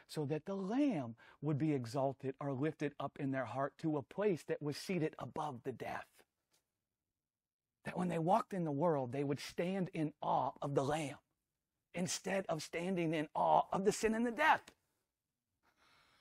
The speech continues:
That their fear might be before me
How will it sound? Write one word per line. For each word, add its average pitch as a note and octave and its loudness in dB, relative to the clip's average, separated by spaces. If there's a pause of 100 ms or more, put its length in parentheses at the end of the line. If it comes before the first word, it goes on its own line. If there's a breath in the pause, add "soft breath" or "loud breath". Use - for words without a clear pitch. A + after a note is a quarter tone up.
(680 soft breath)
That D4+ 10
their F4 12
fear F#4 12
might D#4 12
be F4+ 12
before E4+ 12
me F4 12